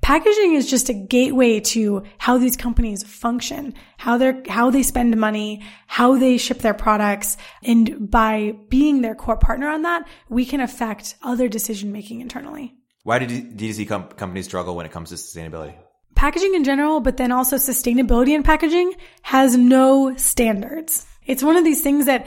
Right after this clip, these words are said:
Speaker 1: everyone is talking about it like it's a really good idea, 'cause it is. Like, we are very committed to it and have a lot of internal, um, structures to support it.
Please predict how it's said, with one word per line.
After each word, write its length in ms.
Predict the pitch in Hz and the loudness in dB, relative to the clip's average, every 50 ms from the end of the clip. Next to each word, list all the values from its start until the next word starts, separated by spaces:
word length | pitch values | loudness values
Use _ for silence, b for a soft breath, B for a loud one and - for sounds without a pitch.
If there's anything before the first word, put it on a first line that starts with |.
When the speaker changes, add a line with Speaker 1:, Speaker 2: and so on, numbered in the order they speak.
| B B B B | B B B B
Speaker 1:
everyone 280 | - 262 302 349 392 403 | 0 2 4 4 2 2
is 140 | - - | 0 0
talking 380 | - - 240 240 - 302 302 311 | 2 2 0 0 -2 -2 -2 0
about 280 | 311 302 311 311 330 349 | 2 4 4 4 4 2
it 100 | - - | 0 -2
like 200 | 254 240 - - | -4 -4 -4 -6
it's 120 | - - | -10 -10
a 40 | 220 | -6
really 320 | 220 262 311 311 311 302 | -2 2 2 4 4 2
good 180 | 233 311 311 311 | 2 0 0 2
idea, 500 | 294 277 214 226 214 208 226 269 311 311 B B B B B | 0 0 0 -2 -2 0 0 0 0 -2 B B B B B
'cause 180 | - 285 254 294 | 2 2 2 2
it 80 | 220 | 0
is. 340 | 214 202 214 240 247 - - - | -2 -2 -2 -2 -4 -4 -8 -10
Like, 180 | 370 320 - | -14 -10 -2
we 200 | 220 247 294 285 | 2 4 6 6
are 80 | 262 247 | 6 4
very 680 | 220 208 208 208 247 240 240 240 233 233 226 220 220 233 | 2 0 -2 0 2 2 4 4 2 0 0 -2 -4 -6
committed 420 | - - 233 220 214 214 233 226 - | -4 -2 -2 -2 -2 -2 -4 -4 -4
to 180 | - 269 269 | -2 0 2
it 120 | 277 262 277 | 2 2 2
and 120 | 220 208 | 0 0
have 140 | 214 214 202 | 0 -2 -2
a 40 | 196 | -2
lot 240 | 196 202 208 208 220 | 0 0 0 2 0
of 140 | 214 208 | 0 0
internal, 520 | 226 214 208 - 233 226 214 208 202 202 208 B B B B B B B | -2 -2 0 0 0 2 2 2 0 -2 -4 B B B B B B B
um, 320 | - 220 214 208 202 202 226 | 0 0 2 2 0 -2 -4
structures 540 | 208 - 240 220 - - - 220 214 208 - | -4 -2 -2 -2 -2 -2 -4 -4 -4 -4 -4
to 100 | 254 233 | -4 -4
support 380 | - 247 - 240 226 220 254 | -4 -2 0 2 2 4 4
it. 120 | 320 339 | 2 2